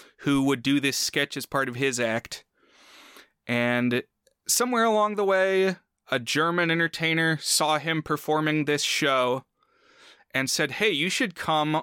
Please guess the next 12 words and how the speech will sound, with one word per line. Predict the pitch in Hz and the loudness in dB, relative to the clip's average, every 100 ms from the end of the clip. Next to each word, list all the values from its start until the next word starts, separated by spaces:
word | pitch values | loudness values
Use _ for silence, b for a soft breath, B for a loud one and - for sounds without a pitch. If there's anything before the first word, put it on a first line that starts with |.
| - | -2
on | 131 135 135 139 139 - _ | -2 0 0 -2 -6 -8 _
T | - - 175 | -4 0 0
V | 170 214 143 | 0 2 2
in | 135 120 139 | 0 -2 -2
Germany | 139 196 175 123 123 | 0 0 0 0 0
and | 127 135 | 0 0
we'll | 156 | 0
record | 165 160 - 170 175 151 | 0 -2 -2 0 0 0
you | 151 156 147 | 0 0 0
doing | 143 143 143 | 0 0 0
this | 135 127 | -2 -2
sketch." | - - 135 107 - - | -4 -4 -4 -6 -10 -14